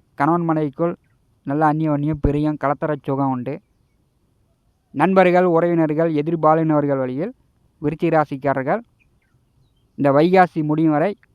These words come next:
கொஞ்சம் கவனமா இருப்பது நல்லது. கேது நட்சத்திரத்தில் செவ்வாய் பகவான் சஞ்சாரம் செய்யும்போது ஆனி மாதம் ஐந்தாம் தேதி வரை விருச்சிக ராசி அன்பர்களுக்கு உங்களுடைய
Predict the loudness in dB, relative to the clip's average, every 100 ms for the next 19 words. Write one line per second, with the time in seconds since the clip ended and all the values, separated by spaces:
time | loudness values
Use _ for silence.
0 | -6 -4 -2 -2 0 0 0 -2 -4 -4
1 | -4 -6 -10 -20 _ _ _ _ _ _
2 | _ 0 6 6 6 4 0 0 0 0
3 | -2 -4 0 2 2 2 0 0 0 0
4 | 0 -2 -4 -2 0 2 4 4 2 2
5 | 2 2 0 -2 0 -2 -2 -4 -2 -2
6 | -4 -10 _ _ _ _ _ _ _ _
7 | _ _ _ -4 -4 0 4 6 4 2
8 | -10 -8 -6 -2 -2 -4 -8 -16 _ _
9 | _ _ _ _ _ _ _ _ _ _
10 | _ _ _ _ _ _ -4 0 2